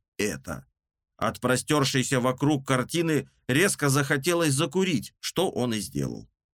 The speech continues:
Сто с лишним бойцов элитнейшей гильдии плутающих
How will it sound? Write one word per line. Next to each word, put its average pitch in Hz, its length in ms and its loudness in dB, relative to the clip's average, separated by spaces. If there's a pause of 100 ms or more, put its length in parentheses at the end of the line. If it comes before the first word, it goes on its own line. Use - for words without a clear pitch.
(140)
Сто - 360 -2
с - 140 -6
лишним 143 460 0
бойцов 147 560 0
элитнейшей 143 760 0
гильдии 139 540 0
плутающих 135 920 -2